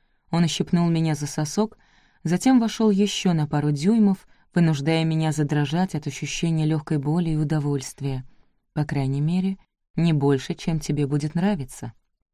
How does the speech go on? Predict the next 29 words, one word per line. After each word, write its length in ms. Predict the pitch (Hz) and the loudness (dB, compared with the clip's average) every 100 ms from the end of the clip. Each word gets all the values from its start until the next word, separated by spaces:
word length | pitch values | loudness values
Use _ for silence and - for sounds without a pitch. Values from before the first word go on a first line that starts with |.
| _ _ _ - | _ _ _ 0
Он 240 | 185 180 | 4 6
вошёл 400 | 165 165 - 170 | 4 0 -4 -6
полностью, 760 | 151 208 226 156 131 - - 139 _ _ _ _ - | -2 0 2 0 -2 -10 -14 -14 _ _ _ _ -4
остановился 720 | 160 - 180 180 185 196 - | -2 2 2 4 2 2 2
на 140 | 165 | 0
пару 220 | 156 165 160 | 0 0 0
ударов 340 | 156 156 160 | 0 -2 -2
сердца 580 | - - 233 - 202 190 _ _ _ _ | -4 -2 -2 -2 -2 -2 _ _ _ _
и 100 | 170 | 6
начал 320 | 202 254 240 | 6 6 4
медленно 540 | 226 214 220 185 185 175 | 6 6 4 4 2 2
вколачиваться 800 | - 165 156 147 143 139 - 135 | 0 0 0 0 -4 -8 -8 -4
в 80 | |
меня. 420 | 143 139 135 135 131 _ _ _ _ | -2 -2 -4 -6 -10 _ _ _ _
Его 180 | 170 180 | 0 2
движения 560 | 190 220 196 220 208 190 | 4 4 4 4 6 4
постепенно 540 | 160 - 156 175 165 | 0 -6 -4 -2 -2
становились 560 | 151 160 156 160 160 - | -2 0 0 0 -2 -4
всё 200 | - 151 | -2 0
быстрее, 720 | 147 - - 185 202 147 127 _ _ _ - | -2 -4 0 2 4 2 -6 _ _ _ -2
до 140 | 151 | -2
тех 260 | 147 143 - | 0 -4 -2
пор, 280 | 196 233 - _ _ _ | 0 0 -6 _ _ _
пока 260 | 170 - 262 | -4 4 6
мне 140 | 247 | 6
не 140 | 220 | 6
осталось 500 | 202 - 202 196 185 | 4 2 2 2 2
ничего 360 | 175 160 156 156 | -2 -2 -2 -2
другого, 580 | 151 147 143 208 208 | 0 -2 2 2 2